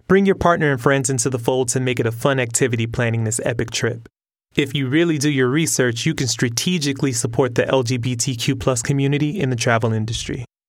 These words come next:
And in the process, discover some fantastic gay-friendly destinations and gay-owned businesses. Imagine a trip to Puerto Rico, dipping your toes in the sand and then walking the streets of Old San Juan while experiencing Puerto Rico's vibrant L G B T Q culture.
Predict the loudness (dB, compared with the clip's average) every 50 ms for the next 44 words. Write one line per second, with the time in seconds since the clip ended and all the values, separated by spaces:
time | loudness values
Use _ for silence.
0 | _ _ _ 0 2 2 2 0 0 -2 0 2 2 4 4 2 2 0 -2 0
1 | -2 -2 -2 0 2 2 2 2 0 -2 -2 -2 -2 -2 -2 -2 -2 -2 -2 0
2 | 2 2 2 2 0 -2 -2 0 0 0 0 0 2 0 0 0 0 -2 0 0
3 | 0 -2 -2 -2 -2 -2 -2 -2 -2 -2 -4 -4 -4 -4 -4 -4 -4 -2 -2 0
4 | 0 0 0 -2 -2 -2 -2 -2 -2 -2 -4 -4 -4 -6 -6 -6 -6 -6 -6 -6
5 | -6 -8 -10 _ _ _ _ _ _ 0 2 4 4 4 4 2 2 0 0 0
6 | -2 0 0 0 0 -2 -4 -6 -4 0 2 2 2 2 0 0 0 -2 -2 -2
7 | -2 -4 -4 -6 -10 -14 _ _ -4 0 2 2 2 2 0 0 0 0 -2 -2
8 | 0 2 2 2 2 0 0 -2 -2 -2 -2 -2 -2 -2 -2 0 -2 -2 -2 -2
9 | -2 -2 0 2 2 2 2 2 0 0 0 0 -2 0 0 0 0 0 -2 -2
10 | 0 0 2 2 2 0 0 0 0 0 0 0 0 0 2 2 2 2 2 0
11 | 0 0 -2 -2 -2 -2 -2 0 0 -2 -2 -2 -2 0 -2 0 0 0 0 0
12 | -2 -2 0 -2 -2 0 2 2 2 2 2 0 -2 -2 -2 -2 -2 -2 0 -2
13 | -2 -2 -2 -2 -4 -2 -4 -4 -4 -2 -2 -2 -2 0 0 -2 -2 -2 -2 -4
14 | -6 -6 -8